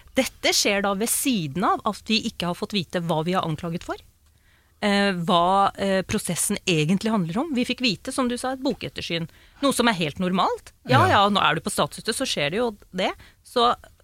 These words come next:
Speaker 1: når vi fikk vite, eh, cirka midten av august at vi skal granskes, så ok,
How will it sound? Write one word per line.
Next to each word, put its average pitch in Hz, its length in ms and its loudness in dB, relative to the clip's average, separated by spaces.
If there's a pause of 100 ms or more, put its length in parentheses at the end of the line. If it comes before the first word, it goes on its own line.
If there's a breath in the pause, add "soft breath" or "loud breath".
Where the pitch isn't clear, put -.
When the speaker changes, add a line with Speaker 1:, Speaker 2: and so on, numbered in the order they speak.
(120)
Speaker 1:
når 214 160 0
vi 233 80 0
fikk 226 240 -8
vite, 214 560 0
eh, 208 440 -4
cirka 196 440 -2
midten 185 540 -4
av 175 260 -2
august 196 420 -6
at - 120 -8 (280)
vi 190 100 -2
skal 208 180 2
granskes, 208 540 -2 (120)
så 240 140 -4
ok, - 240 -4